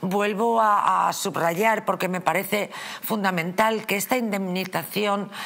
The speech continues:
Sergio, la víctima, es que la necesita para volver a recuperar su vida. No en las condiciones que las tenía, an-, que tenía esa vida antes de la agresión, pero sí para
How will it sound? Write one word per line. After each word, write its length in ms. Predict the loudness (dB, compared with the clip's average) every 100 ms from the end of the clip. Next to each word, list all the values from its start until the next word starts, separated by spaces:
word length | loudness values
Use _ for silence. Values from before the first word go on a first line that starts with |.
| -8
Sergio, 480 | -2 -2 0 -2 0
la 120 | 0
víctima, 680 | -2 -4 -2 0 0 0 -2 -12 -12 -8
es 100 | -6
que 200 | -2 0
la 120 | 0
necesita 760 | -2 -2 -2 -2 0 0 0 -8 -12 -2
para 220 | 0 2
volver 300 | 2 0 0
a 80 | 0
recuperar 540 | 0 -2 0 2 2
su 200 | 0 -2
vida. 320 | 0 2 0 -4 -18 -8 -8 -8 -18 -8
No 440 | -2 0 0 -2 -10 -20 -8 -4
en 120 | -2
las 120 | -2
condiciones 880 | -4 -4 -6 -2 -2 0 -2 -6 -10 -14 -14 -16 -8
que 100 | -2
las 240 | 0 -2 -2
tenía, 580 | -2 0 2 0 0 0
an-, 240 | 0 0
que 160 | -2 0
tenía 320 | 0 0 0
esa 180 | 0 0
vida 200 | 0 0
antes 220 | -2 -2
de 100 | 0
la 120 | 0
agresión, 600 | 0 -2 -2 -2 -2 -2 -6 -12 -10 -12 -2
pero 640 | 0 2 0 0 0 -2 -4
sí 200 | -4 -2
para 600 | 0 2 2 2 0